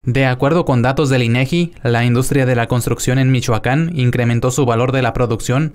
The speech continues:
en un ciento cinco punto cincuenta y tres por ciento respecto al año anterior y hubo una baja del setenta y cuatro por ciento en la participación de las empresas foráneas en el estado,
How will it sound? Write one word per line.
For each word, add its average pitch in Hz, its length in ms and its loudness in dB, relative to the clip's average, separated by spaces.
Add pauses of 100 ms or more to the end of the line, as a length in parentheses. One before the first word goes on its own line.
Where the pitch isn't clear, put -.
(100)
en 117 140 0
un 131 120 2
ciento 131 300 0
cinco 131 320 0
punto 135 280 0
cincuenta 117 360 0
y 110 60 -2
tres 127 200 -2
por 120 160 -2
ciento 131 400 0
respecto 127 600 -4
al 117 80 0
año 131 200 2
anterior 127 500 0 (200)
y 120 160 -2
hubo 127 240 2
una 131 300 2
baja 123 240 -2
del 120 160 2
setenta 120 320 -2
y 110 40 -6
cuatro 127 280 -2
por 110 180 -2
ciento 131 440 -2
en 123 100 0
la 120 100 0
participación 123 640 -2
de 131 80 2
las 120 160 -2
empresas 123 400 -2
foráneas 123 420 0
en 120 140 0
el 113 60 0
estado, 135 480 -2